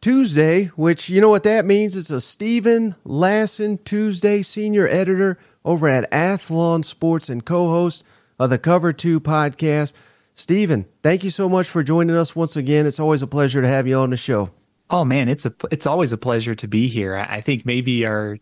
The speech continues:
Speaker 2: Tuesday sessions are turning into therapy sessions at this point because of the, uh, <laughs> slow start to the S E C season. And a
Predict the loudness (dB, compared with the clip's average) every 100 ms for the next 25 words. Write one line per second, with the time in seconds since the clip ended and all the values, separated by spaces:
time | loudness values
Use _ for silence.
0 | -8 -2 -2 0 -4 -2 -4 -4 -6 -6
1 | -4 -4 -4 -4 -2 -2 -4 -6 -8 -4
2 | -2 -2 -4 -6 -4 -6 -4 -4 -2 -2
3 | -2 -4 -4 -2 0 -2 0 -2 -2 -2
4 | -4 -2 0 2 0 -4 -10 -20 -20 -16
5 | -6 0 0 0 0 -2 -2 -4 0 0
6 | -2 -4 -6 -4 -4 -2 0 0 0 -2
7 | -2 -2 -2 -2 -4 -8 -20 _ _ _
8 | _ -4 -2 -2 -2 -4